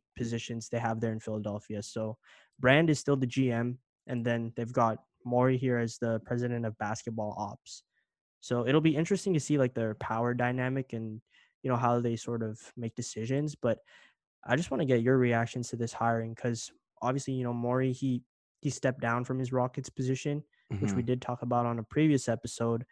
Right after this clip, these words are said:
Speaker 1: And then he actually went out and said that he didn't really wanna take a job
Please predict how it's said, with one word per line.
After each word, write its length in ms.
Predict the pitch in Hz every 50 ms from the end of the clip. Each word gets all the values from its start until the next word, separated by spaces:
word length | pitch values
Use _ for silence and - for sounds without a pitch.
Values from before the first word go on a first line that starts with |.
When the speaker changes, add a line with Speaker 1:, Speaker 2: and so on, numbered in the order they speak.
| _ - - - _ _ _ _ _
Speaker 1:
And 140 | 123 123 123
then 300 | 123 123 120 120 117 120 - _ _ _ _ _ _ _
he 160 | - - 156
actually 320 | 139 156 156 - 208 180 147
went 200 | 135 135 143 147
out 120 | 147 143
and 120 | 135 127 123
said 240 | - - 135 135 123
that 160 | 120 110 -
he 160 | 127 - 131
didn't 220 | 127 131 131 123
really 200 | 113 127 127 131
wanna 240 | 127 120 120 120 113
take 220 | 110 - 123 117 117
a 40 |
job 440 | 107 107 - 110 104 110 113 127 127